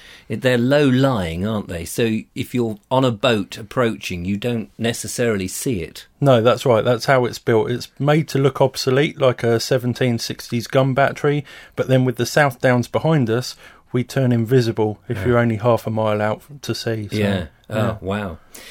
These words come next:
Speaker 1: Uh, you've got great plans with the fort because there's a whole load of potential reconstruction work subject to, I guess, funding
Speaker 2: Yeah.
Speaker 1: from, you know, all sorts of places, presumably.
Speaker 2: Yeah.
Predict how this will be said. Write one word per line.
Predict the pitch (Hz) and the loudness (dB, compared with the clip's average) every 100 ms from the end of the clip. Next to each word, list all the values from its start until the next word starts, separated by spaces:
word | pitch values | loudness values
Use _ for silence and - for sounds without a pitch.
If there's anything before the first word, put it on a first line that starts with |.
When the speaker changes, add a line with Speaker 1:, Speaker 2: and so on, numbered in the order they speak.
| - - | -20 -6
Speaker 1:
Uh, | 117 113 - | 0 0 0
you've | 131 139 | 0 2
got | 135 101 | 2 2
great | 117 131 - | 0 0 0
plans | - 117 113 104 - | -4 -2 0 -2 -4
with | 98 - | -8 -6
the | 104 98 | -6 -6
fort | - 117 98 - | -6 -6 -6 -8
because | 101 104 | -10 -8
there's | 104 95 | -6 -6
a | 98 | -4
whole | 117 98 | -2 0
load | 98 98 95 | 0 0 -4
of | 90 - | -8 -10
potential | 98 - 101 92 92 | -8 -4 -4 -6 -8
reconstruction | 90 101 - 95 - 110 - - 98 90 | -4 -4 -6 -10 -6 -8 -8 -8 -6 -4
work | 90 - - | -6 -8 -14
subject | - 113 92 95 - - | -8 -6 -6 -8 -10 -6
to, | 101 92 87 _ - - - | -2 -2 -6 _ -20 -20 -18
I | 107 | -12
guess, | 95 92 - - | -6 -6 -6 -10
funding | - 123 104 95 85 85 90 - _ - | -6 -2 2 0 -2 -4 -6 -10 _ -14
Speaker 2:
Yeah. | 98 | -6
Speaker 1:
from, | 95 87 92 - 107 - - _ 67 | -4 -4 -8 -12 -14 -14 -20 _ -18
you | - 98 | -12 -10
know, | 80 | -8
all | 92 | -8
sorts | - 85 | -8 -8
of | - | -10
places, | - 85 - 90 | -10 -10 -10 -12
presumably. | - 85 90 85 71 76 95 - | -12 -8 -6 -6 -8 -12 -14 -6
Speaker 2:
Yeah. | 113 117 | 0 0